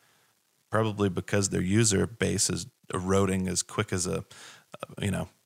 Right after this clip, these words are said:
a riverbank in a storm. And, uh, then you've got other players like Walmart. You've got players like Verizon, right? Walmart is now building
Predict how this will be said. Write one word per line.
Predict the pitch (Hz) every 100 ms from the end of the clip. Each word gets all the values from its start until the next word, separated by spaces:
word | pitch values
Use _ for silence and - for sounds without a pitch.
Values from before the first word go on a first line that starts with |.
| _ -
a | 92
riverbank | 107 110 92 98 98 95
in | 95
a |
storm. | 87 - 120 107 92 107 - - - - - -
And, | - 117 113 107
uh, | 110 104 104 - - _ _ -
then | - 127 127 135
you've | 131 127 117
got | - 120 120 123 -
other | 127 160
players | 151 170 165 170 151
like | 143 156 -
Walmart. | 120 101 123 101 64 - _ _ _ -
You've | 113 113
got | 113 110
players | - 110 117 117 117
like | 135
Verizon, | 131 131 127 151 127 98 78 - _ _ _ -
right? | - 107 139 - - -
Walmart | 98 113 160 135 110 127
is | 110 101
now | 110 123
building | 117 110 120 117 117 123